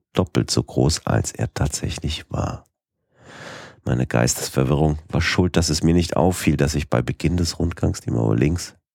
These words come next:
bei der Fortsetzung dagegen rechts gehabt hatte. Auch über die Form des Gefängnisses hatte ich mich getäuscht. Beim Abtasten der Mauer hatte ich viele Winkel gefunden und so den Eindruck großer Unregelmäßigkeit erhalten.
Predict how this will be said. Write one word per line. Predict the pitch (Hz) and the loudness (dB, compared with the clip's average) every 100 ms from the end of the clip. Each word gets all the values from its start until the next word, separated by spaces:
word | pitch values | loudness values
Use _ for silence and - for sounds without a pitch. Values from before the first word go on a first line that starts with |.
| _ _ _ - _ - | _ _ _ -20 _ -4
bei | - | 0
der | 76 | 2
Fortsetzung | - 64 - - 57 | 2 2 2 0 -2
dagegen | 55 55 58 107 | -2 -2 -2 -2
rechts | - - - - | -4 -4 -6 -8
gehabt | - 139 131 - | -10 -8 -6 -6
hatte. | - - - _ _ _ _ _ _ _ _ _ _ _ _ _ _ _ _ _ _ _ _ | -6 -6 -10 _ _ _ _ _ _ _ _ _ _ _ _ _ _ _ _ _ _ _ _
Auch | - 82 - | 0 0 0
über | 69 | -2
die | 78 | 0
Form | 76 - 85 82 | 0 2 2 2
des | 76 - | 0 -2
Gefängnisses | 71 - 73 78 - 78 - | -2 0 2 2 0 -4 -4
hatte | 80 - | -4 -6
ich | - | -6
mich | - 82 | -6 -6
getäuscht. | - - - - - - - _ _ _ _ _ _ _ _ _ - - | -6 -6 -4 -4 -6 -12 -16 _ _ _ _ _ _ _ _ _ -20 -8
Beim | - - | -4 0
Abtasten | - - 90 82 73 | 0 0 0 0 2
der | 71 | 4
Mauer | 78 76 69 | 4 4 2
hatte | 78 - | -2 -4
ich | - | -8
viele | - 95 101 71 | -6 -2 0 0
Winkel | 95 101 | 0 0
gefunden | - 73 - 76 76 | 0 0 0 -2 0
und | - | -2
so | - | 0
den | 71 76 | 0 2
Eindruck | 73 78 78 - | 0 0 -2 -4
großer | - 64 76 - | -4 -4 -2 -4
Unregelmäßigkeit | - 73 73 64 - - - - - - - | -4 -4 -2 -2 -2 -4 -6 -12 -10 -10 -10
erhalten. | - - 101 - - | -10 -4 -6 -6 -14